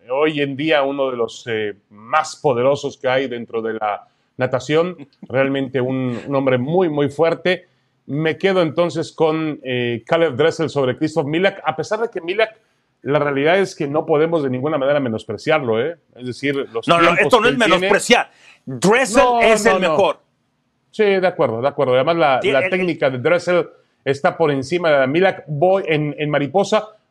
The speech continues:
Speaker 1: en los cien metros mariposas también voy con el nadador estadounidense.
Speaker 2: Si ganó los cien metros libres, mariposa, es todavía más favorito Dressel. Vamos ahora a
Speaker 1: Sí, de
Speaker 2: Sergio
Speaker 1: acuerdo.
Speaker 2: Pérez, ¿podio o no?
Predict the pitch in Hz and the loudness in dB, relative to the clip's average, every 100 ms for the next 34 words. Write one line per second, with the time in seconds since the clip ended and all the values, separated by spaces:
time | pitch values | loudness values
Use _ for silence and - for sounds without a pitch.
0 | - 165 160 190 196 180 175 151 160 175 | -4 0 0 0 -2 0 0 0 0 -2
1 | 170 151 143 160 156 135 147 143 - 147 | -2 -2 -2 -2 -2 -2 0 -2 -2 -2
2 | 147 147 139 _ _ _ _ 127 127 123 | -2 -6 -12 _ _ _ _ -6 -4 -2
3 | 123 117 117 120 127 139 139 - 147 131 | -4 -4 -2 0 2 2 0 -6 -8 -4
4 | 139 113 104 85 85 - _ _ _ _ | -2 -2 -4 -10 -16 -20 _ _ _ _
5 | _ _ _ _ _ _ _ _ - - | _ _ _ _ _ _ _ _ -12 -6
6 | 214 202 240 330 262 240 254 254 226 196 | -4 0 2 0 -2 -2 -4 -4 -8 -8
7 | 226 285 262 180 185 180 147 247 220 233 | -8 -6 -6 -2 -2 -2 -2 -4 -2 -6
8 | 208 208 226 202 233 220 214 180 185 208 | -6 -4 -4 -4 -6 -8 -8 -8 -8 -10
9 | 180 143 165 175 165 175 240 214 240 156 | -12 -8 -4 -4 -2 -2 0 0 0 4
10 | 143 120 123 120 - 123 - 262 262 233 | 4 4 4 2 0 -6 -4 -4 -4 -4
11 | 196 202 143 | -2 -2 -4